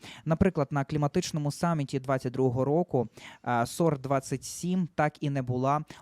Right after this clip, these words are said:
ухвалена резолюція щодо поступового скорочення використання нафти, газу та вугілля.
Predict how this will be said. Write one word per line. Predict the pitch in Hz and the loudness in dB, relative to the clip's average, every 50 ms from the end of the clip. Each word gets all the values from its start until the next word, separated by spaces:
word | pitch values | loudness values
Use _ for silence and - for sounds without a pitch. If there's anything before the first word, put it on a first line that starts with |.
| - _ | -2 _
ухвалена | 147 - - 135 120 123 135 147 151 143 131 123 117 | -2 -2 -2 -4 -2 0 0 0 0 0 -2 -2 -4
резолюція | 117 117 - 127 120 120 131 151 - - 127 113 | -4 -4 -4 -2 -2 -2 -2 -4 -4 -4 -6 -6
щодо | - - - - 131 123 123 127 120 - - - - _ | -6 -6 -4 -2 -2 0 0 0 0 0 -4 -16 -6 _
поступового | - 151 - - - 143 - - 160 170 165 160 143 160 | 2 2 2 2 -2 -2 2 4 4 4 6 6 4 4
скорочення | 151 - - - 170 160 139 139 156 - - 151 139 131 | 2 0 0 2 2 4 6 4 4 2 0 -2 -2 -2
використання | 123 123 - 123 110 110 - - 147 139 135 131 123 | -2 -2 -4 -6 -8 -8 -6 -4 -2 0 0 0 0
нафти, | 123 123 123 135 - - - 127 | 0 0 -2 -2 -4 -4 -6 -6
газу | 107 110 113 117 117 113 123 | -4 -2 -2 -2 -2 -2 -4
та | 107 - 110 107 | -4 -4 -4 -4
вугілля. | 104 120 123 117 120 113 104 101 98 101 | -2 -4 -4 -4 -4 -6 -6 -6 -8 -10